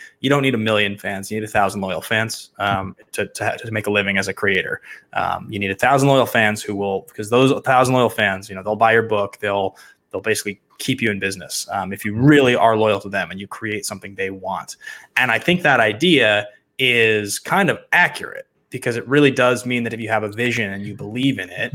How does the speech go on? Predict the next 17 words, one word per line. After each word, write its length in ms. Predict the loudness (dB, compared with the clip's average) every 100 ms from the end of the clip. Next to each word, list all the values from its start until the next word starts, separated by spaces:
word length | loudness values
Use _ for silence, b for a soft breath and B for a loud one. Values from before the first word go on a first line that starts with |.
| -8
and 160 | -10 -10
you 100 | -12 -4
really 340 | 2 4 4
believe 360 | 2 0 0 0
in 60 |
the 60 | -4
content, 600 | 0 2 2 0 -2 -2
and 140 | -8 -18
I 160 | -18
hate 200 | -12 -8
that 140 | -4 2
word, 280 | 4 4 2
but 100 | -6
you're 120 | -4
making, 540 | 2 2 4 0 0 -4 b b b _ -2
that, 280 | 2 4
uh, 380 | 4 4 4 2